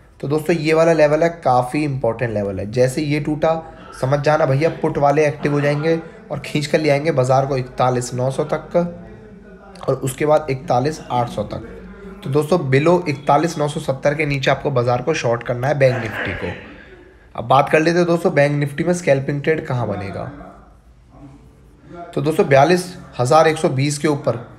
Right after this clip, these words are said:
ये वाला level के ऊपर अगर पाँच minute sustain कर लेता है और green candle का हाई तोड़ देता है अगली बार, तो आप लोगों का target होना चाहिए दोस्तों बयालीस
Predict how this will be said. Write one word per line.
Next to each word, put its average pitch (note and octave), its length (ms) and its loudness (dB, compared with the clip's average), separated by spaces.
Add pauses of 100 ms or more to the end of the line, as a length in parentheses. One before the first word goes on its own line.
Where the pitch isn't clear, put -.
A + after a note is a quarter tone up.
ये C#3 120 -2
वाला D3 200 6
level C#3 260 4
के D3+ 100 -4
ऊपर D#3+ 320 0 (280)
अगर D#3 200 4
पाँच D#3+ 360 2
minute F3 180 0
sustain D#3 420 -2
कर D3+ 120 0
लेता B2 280 0
है A#2 60 2
और C3 100 2
green D3+ 240 -2
candle D3+ 280 2
का D#3+ 120 0
हाई C#3 280 2 (960)
तोड़ D#3+ 200 4
देता D#3 220 4
है C#3 60 6
अगली C3 160 0
बार, A2 160 2 (400)
तो B2 60 2
आप B2+ 180 2
लोगों D3+ 200 2
का D#3+ 100 0
target D3+ 340 2
होना D3 180 2
चाहिए D3 220 -4
दोस्तों D3+ 340 0
बयालीस C3+ 420 2